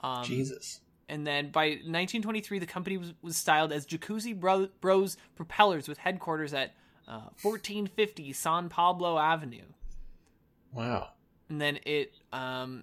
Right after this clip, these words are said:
Speaker 1: survived to become a whirlpool and bubble bath manufacturer. Wow.
Speaker 2: Huh. From airplanes to bubble bath.
Speaker 1: I know.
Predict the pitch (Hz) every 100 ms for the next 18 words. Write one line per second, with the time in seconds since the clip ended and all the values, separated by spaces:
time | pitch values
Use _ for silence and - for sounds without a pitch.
0 | - - 147 135 147 156 160 160 165 151
1 | 135 - 135 135 143 156 160 170 165 160
2 | 139 131 127 135 147 143 143 139 131 139
3 | 139 131 131 143 - - - - _ _
4 | _ _ _ _ _ _ _ _ _ _
5 | - _ _ - 180 180 - - - 131
6 | 120 123 131 143 156 151 156 156 - -
7 | _ _ _ _ _ _ 127 123 104 98
8 | - - - - _ _ _ - - 135
9 | 135 160 285 453 349